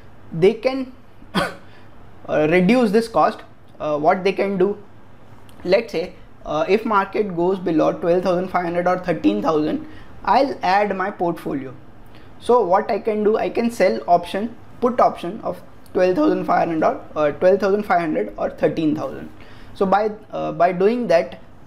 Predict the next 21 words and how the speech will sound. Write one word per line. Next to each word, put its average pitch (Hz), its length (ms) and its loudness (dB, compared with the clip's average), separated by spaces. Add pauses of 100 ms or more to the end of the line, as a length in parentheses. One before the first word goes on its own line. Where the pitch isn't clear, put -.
(200)
my 180 280 2
insurance 196 520 0
cost 170 440 2
will 170 200 4
be 190 100 4
reduced. 170 560 0 (3000)
So, - 240 4
uh, 165 360 4 (280)
this 202 220 2
option 202 440 0
is 208 200 0
available 202 600 2 (800)
for 190 140 4
the 190 100 2
people 226 560 -2
who 208 160 4
understands 214 560 2
option. 214 400 4 (1600)
Uh, 165 200 4
but, 190 360 0
uh, 170 420 2